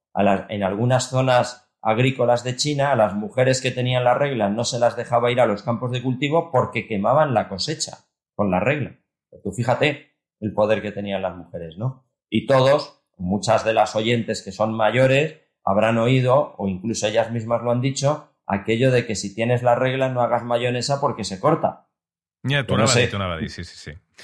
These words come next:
Speaker 2: Absolutamente.
Speaker 1: No, no, no sé, no, no sé qué extraña enzima hay que pasa de la mano al ba-, al brazo del ba-, de la batidora, que baja la yema del huevo y corta la mayonesa porque tú estás con la regla, ¿no?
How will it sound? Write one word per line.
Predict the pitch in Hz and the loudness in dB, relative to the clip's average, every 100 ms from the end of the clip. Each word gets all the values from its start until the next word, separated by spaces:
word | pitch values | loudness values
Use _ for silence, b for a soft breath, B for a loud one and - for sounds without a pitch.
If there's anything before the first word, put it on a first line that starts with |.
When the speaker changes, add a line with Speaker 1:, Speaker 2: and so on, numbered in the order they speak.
| B B B | B B B
Speaker 2:
Absolutamente. | 98 - 107 - 82 80 | -10 -2 -2 0 -2 -4
Speaker 1:
No, | 120 | -6
no, | - | -2
no | 127 | 0
sé, | 135 135 - - | 2 0 -2 -14
no, | 104 123 - | -4 -4 -2
no | 120 127 | -2 0
sé | 135 131 | 0 0
qué | |
extraña | 123 127 131 127 | 0 2 2 4
enzima | 123 139 131 131 | 0 0 2 2
hay | 139 | 2
que | 131 | 2
pasa | 135 120 120 | 2 4 2
de | 113 | 2
la | 110 | 0
mano | 107 123 127 123 | 0 2 2 2
al | 123 120 | 0 2
ba-, | 120 | 4
al | 117 117 113 | 4 4 2
brazo | 123 120 | 2 0
del | 117 | -4
ba-, | 113 117 110 - | -2 0 0 0
de | 117 | 2
la | 113 | 4
batidora, | 117 123 127 147 156 | 2 2 2 4 4
que | 117 | 4
baja | 110 113 120 | 2 2 4
la | 123 | 4
yema | 123 127 127 | 2 2 2
del | 131 | 2
huevo | 151 | 0
y | 147 | 2
corta | 131 131 | 0 2
la | 120 | 2
mayonesa | 113 107 117 139 | 2 -2 -4 -4
porque | 135 117 104 | -2 -4 -4
tú | 123 | -6
estás | 120 117 | -4 -6
con | - 92 | -4 -6
la | 90 | -6
regla, | 98 98 87 | -6 -8 -8
¿no? | 90 120 - | -12 -14 -16